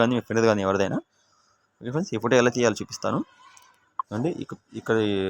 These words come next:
లాక్ ఉంది కదా, దీనికి ఇచ్చేయండి, ఫోటో మీదకి ఇచ్చేయండి, ఫోటో మీద ఇక్కడ డిలీట్ చేయండి. ఓకే ఫ్రెండ్స్, ఇది కింద డిస్క్రిప్షన్లో పెడతాను. దీనికి పాస్వర్డ్ ఏమి ఉండదు, ఫ్రీ, మీరు, మీరు డౌన్లోడ్ చేసుకోవడమే. ఇది ఎలా డౌన్లోడ్ చేయాలో చూపిస్తాను. ఈ రేట్ మార్క్ దీనికి ఇచ్చేయండి, ఈ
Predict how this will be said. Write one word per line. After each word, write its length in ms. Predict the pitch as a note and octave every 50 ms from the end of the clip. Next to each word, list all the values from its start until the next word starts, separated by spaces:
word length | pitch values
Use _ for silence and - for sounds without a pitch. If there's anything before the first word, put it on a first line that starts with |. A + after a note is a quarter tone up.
| - - G2
లాక్ 120 | G#2 B2 B2
ఉంది 100 | B2+ A#2+ A#2+
కదా, 80 | G#2+ G2+
దీనికి 160 | F#2 - -
ఇచ్చేయండి, 260 | - - A2+ A2+ C#3 D3 -
ఫోటో 140 | - G#2 A2+ A2+
మీదకి 180 | A2+ - A2 -
ఇచ్చేయండి, 300 | - - G2+ G#2+ C3+ E4 - _ _ _ _ _ _ _ _ _ _ _ _ _ _ _ _ _ _ _ _ - _ _
ఫోటో 160 | _ C3+ A#2+ A2+
మీద 80 | A#2 - - -
ఇక్కడ 140 | - B2 G#2 A2
డిలీట్ 200 | A2 G#2+ - -
చేయండి. 220 | G#2 G2 G2 A#2+ - - _ _ _ _ _ _ _ _ _ _ _ _ _ _ _ _ _ -
ఓకే 120 | A2 G#2+ B2 B2+
ఫ్రెండ్స్, 220 | D#3 G#3+ - - _ _ _ _ _ _ _ _ _ _ _ _ _ _ _ _ _ _ -
ఇది 100 | G#2+ A#2+ A2+
కింద 140 | A#2 A2+ G2+
డిస్క్రిప్షన్లో 320 | G#2 G#2 _ C3 - - -
పెడతాను. 260 | A#2 A2 - A2 B2 E3 - _ G#2
దీనికి 200 | G#2 A2 G#2+ A2 -
పాస్వర్డ్ 320 | A2 G#2+ A2+ A#2 A#2 G2+ G2+
ఏమి 60 | G#2+ A2
ఉండదు, 180 | G#2+ A2+ A2+ E3 G3+ _
ఫ్రీ, 120 | - B2 D3 - _ _ _ _ - _ _
మీరు, 180 | G#2 G2 F2+ G#2 G2+ - G#2+
మీరు 120 | A2 G#2+ G2+
డౌన్లోడ్ 240 | G#2 G#2+ A#2 A#2 A2+
చేసుకోవడమే. 340 | G#2 - _ - - - C#3 D#4 _ _ _ _ _ _ _ _ _ _ -
ఇది 80 | G2+ G#2+ A2
ఎలా 100 | A2+ B2
డౌన్లోడ్ 200 | B2+ A#2 B2 B2 B2
చేయాలో 120 | A2+ -
చూపిస్తాను. 280 | G#2 - - _ B2 A#2+
ఈ 20 | G#2+ G#2+
రేట్ 120 | A2 B2+
మార్క్ 140 | B2+ B2 A2+ A2
దీనికి 200 | G2+ F#2 F#2 -
ఇచ్చేయండి, 260 | _ B2 A#2 A#2+ D#3 C#4 _ _ _ _ _ _ _ _ _ _ _ _ _ _ _ _ _ _ _ _ _ _ _ _ _ _ _ _ _ _ _
ఈ 60 | G2